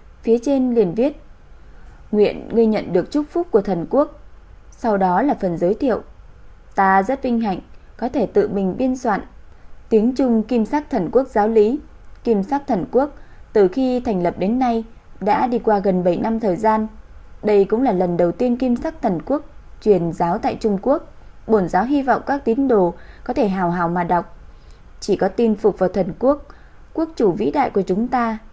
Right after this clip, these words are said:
mới có thể đạt được tư cách là quốc dân của thần quốc, có thể siêu thoát sinh tử, họa phúc, trở thành người được Kim Sắc Thần Quốc chúc phúc."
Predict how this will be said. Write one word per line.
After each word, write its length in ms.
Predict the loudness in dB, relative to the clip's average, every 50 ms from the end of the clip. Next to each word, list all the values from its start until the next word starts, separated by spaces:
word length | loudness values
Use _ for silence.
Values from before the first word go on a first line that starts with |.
| -20 -8 -6
mới 100 | -4 -2
có 100 | -2 -2
thể 140 | -2 -2 -2
đạt 240 | 0 0 0 0 0
được 260 | -2 -2 -2 -4 -4
tư 120 | -4 -4
cách 400 | -4 -4 -4 -6 -6 -8 -8 -4
là 120 | -2 -2 -2
quốc 240 | 0 -2 -4 -4 -2
dân 200 | -2 -2 -2 -2
của 100 | -2 -4
thần 240 | -4 -4 -6 -6 -6 -4
quốc, 240 | -2 -2 -2 -2 -6 -12 -20 -20 -20 -20 -20 -20 -20 -20 -20 -20 -8 -2
có 140 | -2 -2
thể 360 | 0 0 2 2 2 2 2 0
siêu 240 | 2 4 4 4
thoát 220 | 4 2 -2 -6 -6
sinh 280 | -4 -2 -2 0 0
tử, 300 | 0 0 0 -2 -2 -4 -8 -14 -18 -20 -20 -14
họa 240 | -6 -2 -2 -2 -2 -2
phúc, 180 | -2 -4 -4 -4 -8 -16 -20 -20 -20 -20 -20 -20 -20 -20 -18 -4
trở 160 | 0 0 0 0
thành 360 | 0 -2 -2 0 0 0 0
người 160 | 2 2 2
được 200 | 2 0 -2 -2
Kim 180 | 0 0 0 0
Sắc 260 | 0 -2 -4 -2 -2
Thần 200 | -2 -2 -2 -2 -2
Quốc 140 | -4 -2 -2
chúc 140 | -4 -6 -6 -6
phúc." 200 | -6 -6 -6 -6